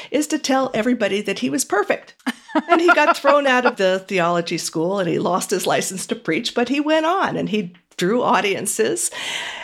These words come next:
and converts, and he created this community that was all centered around him as God's messenger on earth. And because he was so shy, he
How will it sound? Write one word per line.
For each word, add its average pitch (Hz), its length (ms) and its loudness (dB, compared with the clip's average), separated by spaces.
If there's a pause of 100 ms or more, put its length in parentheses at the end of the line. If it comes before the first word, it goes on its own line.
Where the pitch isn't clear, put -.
(220)
and 233 180 2
converts, 185 760 -2 (260)
and 214 160 0
he 233 200 0
created 226 760 -2
this 208 200 -2
community 220 840 -2 (380)
that 175 140 0
was 190 160 -2
all 202 200 2
centered 233 400 -2
around 185 360 -2
him 170 420 -2 (100)
as 175 400 0
God's 165 420 -2
messenger 180 480 0
on 202 200 2
earth. - 400 -2 (640)
And 185 520 0 (460)
because 247 320 -2
he 240 80 -4
was 202 180 -2
so 220 160 2
shy, 214 520 2
he 185 600 -6